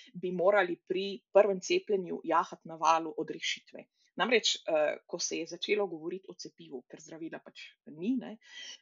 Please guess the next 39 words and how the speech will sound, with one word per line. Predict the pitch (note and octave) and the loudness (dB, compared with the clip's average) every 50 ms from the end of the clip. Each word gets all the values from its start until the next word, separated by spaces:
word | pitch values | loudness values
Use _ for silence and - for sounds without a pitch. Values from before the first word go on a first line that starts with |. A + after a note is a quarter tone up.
| _ _ | _ _
em, | - F3 F3 E3+ E3+ D#3+ C#3+ - - _ _ _ _ _ _ _ - | 6 8 8 8 6 4 0 -8 -12 _ _ _ _ _ _ _ -8
se | - - - E3+ | -4 2 6 8
je | F3 F#3+ A#3+ D4 | 10 10 10 8
cepivo | - - A3+ - - G#3+ A#3 G#3 F#3+ | 8 4 2 2 4 0 2 2 2
takrat, | F#3 - - - C4+ F#3+ F#3 - | 2 2 -2 0 2 2 2 0
pa | - E3 | -2 2
ne | F#3 F#3+ | 2 2
samo | A3 - F3 F3 | 2 2 -4 -8
v | E3+ | -10
Sloveniji | - - E3 E3+ F3+ E3+ D3 D3 | -8 -6 -4 -4 -4 -6 -6 -10
nasploh, | D3+ - - - - G#3 - - - | -10 -10 -6 6 8 8 8 8 6
ne, | - D3+ F3 G3+ G#3+ | 0 0 0 0 0
izkazalo | - - F3+ - - - G3+ G3 G#3 A#3+ A#3 B3+ A#3+ G3+ F#3+ | -2 -6 -10 -10 2 6 8 10 10 8 8 2 -2 -4 -4
kot | - G3+ G3 G3 - - - - _ _ | 0 0 0 0 0 -8 -20 -20 _ _
odrešitelj. | G3 F#3+ F#3 F#3+ F#3+ F3 F3 - - - F#3 F3 - - D3 B2 - - - - | 6 6 8 6 4 4 4 4 4 2 0 -4 -4 -4 -4 -4 -4 -8 -14 -18
Takrat | _ - - - - A3+ A#3 - | _ -18 -14 -6 -4 -4 -4 0
se | - B3 | 4 4
je | F#3+ - - _ | 4 4 4 _
res, | - F3+ G3 G#3 G#3 G#3 - - - _ _ - F3+ F3 D#3+ F3 - - | 2 6 6 6 6 4 0 -6 -10 _ _ -18 -16 -16 -16 -16 -10 0
malo | F3+ F#3 G3 A3+ B3 C4 - | 8 10 12 12 12 12 10
ljudi | F#3 F3 F3 - F#3+ | 4 2 -4 -2 0
je | G3 F3+ | 0 0
takrat | - F3+ - F3+ F3 - | 0 -6 -12 -12 -12 -14
opozarjalo, | F#3 - F#3 - - D#3 D#3+ D#3+ F3+ E3 D#3+ D#3+ | -12 -12 -12 -8 -6 -6 -4 -6 -6 -10 -10 -12
da | D#3+ F3 | -14 -16
cepivo | - - F#3+ - - G3 E3+ E3+ E3+ | -14 -18 -20 -16 -16 -16 -16 -16 -16
ne | E3 E3 E3 | -16 -18 -12
bo | F3 E3+ E3+ - | -10 -10 -8 -8
absolutni | D#3+ D#3+ - - - G3+ G3+ F3+ F3+ F3+ _ _ - D3 C#3 | -10 -10 -10 -8 -6 -6 -6 -8 -12 -16 _ _ -20 -20 -18
odrešitelj, | - D3 D3 D3+ - - - - B2 - _ C#3+ C#3 | -18 -18 -18 -18 -18 -18 -18 -20 -20 -18 _ -18 -16
ne, | C3+ D#3 F3 | -14 -12 -12
in | F3+ F#3 | -12 -6
to | - F#3+ F3 | -6 -4 -2
še | - - F3+ F3 | -2 -2 -2 -2
vedno | F3+ F#3+ G3 F3 | -2 -2 -2 -4
v | - | -4
takih | - D#3+ - - F#3+ - _ - - - - _ _ | -4 -4 -4 -4 -12 -20 _ -20 -20 -20 -20 _ _
ezoteričnih | F#3 F#3 F3 E3+ - F#3 D#3+ D#3+ D#3 D3+ - - E3 - - | -12 -12 -12 -2 6 8 8 8 8 4 -4 -14 -18 -20 -18
krogih. | - E3 D#3+ D3+ D#3 C3+ B2+ | -8 -4 -4 -4 -2 -4 -8